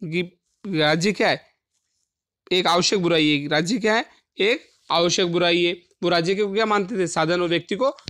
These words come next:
साध्य मानते थे। व्यक्ति को क्या मानते थे? राज्य के, कोई, राज्य के अंदर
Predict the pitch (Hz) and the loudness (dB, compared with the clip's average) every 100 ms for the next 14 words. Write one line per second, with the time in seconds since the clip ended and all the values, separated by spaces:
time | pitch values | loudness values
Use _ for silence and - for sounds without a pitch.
0 | - 180 160 170 165 165 160 165 156 208 | -6 -2 0 0 0 -2 -2 -4 -4 -4
1 | 208 240 226 220 214 185 - _ _ _ | -2 0 0 -2 -4 -4 -6 _ _ _
2 | 156 156 170 190 208 202 208 208 196 175 | -2 0 0 0 -2 0 0 2 2 0
3 | 175 190 196 220 | 0 -2 0 -2